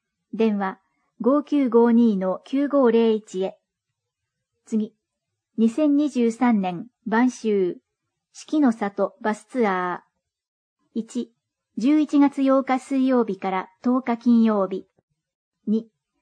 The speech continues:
十一月二十二日水曜日から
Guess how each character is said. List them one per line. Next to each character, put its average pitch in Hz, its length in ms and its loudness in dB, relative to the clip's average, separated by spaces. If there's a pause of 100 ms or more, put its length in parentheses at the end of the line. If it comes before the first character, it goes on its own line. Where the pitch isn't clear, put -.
(160)
十 285 240 0
一 285 180 -2
月 285 240 0
二 285 140 2
十 208 200 0
二 208 140 0
日 247 300 2
水 247 280 -2
曜 240 160 4
日 196 140 -4
か 185 140 -6
ら 180 180 -6